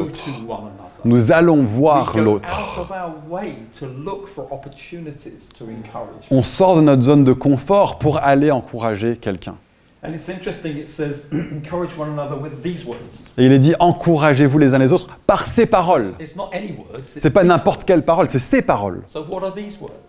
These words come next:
Speaker 1: Quelles sont ces paroles ?
Speaker 2: Are they just happy thoughts?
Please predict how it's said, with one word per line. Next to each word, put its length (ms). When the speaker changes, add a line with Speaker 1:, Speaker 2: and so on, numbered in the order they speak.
Speaker 1:
Quelles 180
sont 260
ces 300
paroles ? 400
Speaker 2:
Are 80
they 120
just 180
happy 220
thoughts? 580